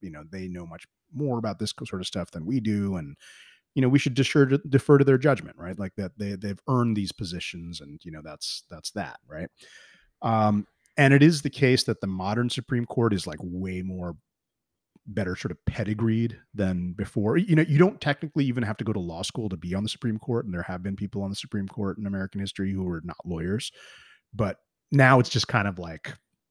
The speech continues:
it's automatic. Like, there, there's, there's no legal demand that you go to law school, but it's just, like, expected now. Like, like, obviously you're a lawyer, like, you know, that, that's just sort of expected.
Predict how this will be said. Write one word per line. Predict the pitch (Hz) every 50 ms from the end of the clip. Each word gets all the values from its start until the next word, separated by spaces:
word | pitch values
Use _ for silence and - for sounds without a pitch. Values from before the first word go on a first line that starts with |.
| _ _ _ _ _ _ _ _ _ _ -
it's | - 123 - -
automatic. | 120 120 113 107 104 98 92 90 90 104 - -
Like, | 117 98 - -
there, | - 143 131 - _ _ - -
there's, | 165 165 156 151 135 -
there's | - 147 - 160 151 139
no | 190 202
legal | 139 104 107 107 123 131 127 117 131 127 127 131 135 - _ _ _ _ _ _ _ -
demand | - 120 104 101 101 98 107 120 131 147 151
that | 156 165
you | 165 160
go | 165
to | 160
law | 160 160 165 170
school, | - - - 185 170 190 196 _ _ _ _ _ _ _ _ _ _ -
but | 120 127
it's | 117 -
just, | - 117 -
like, | 120 - -
expected | - - - 107 - - - 92 - -
now. | - 67 - -
Like, | - - - -
like, | 80 - -
obviously | - 80 80 80 76 - - 71
you're | 64 73 -
a | -
lawyer, | 69 67 65 67 - - - - -
like, | - 65 - _
you | - 80
know, | 78 -
that, | - 71 -
that's | 82 - -
just | - - -
sort | - 69
of | 69 _
expected. | - - - - - - _ - -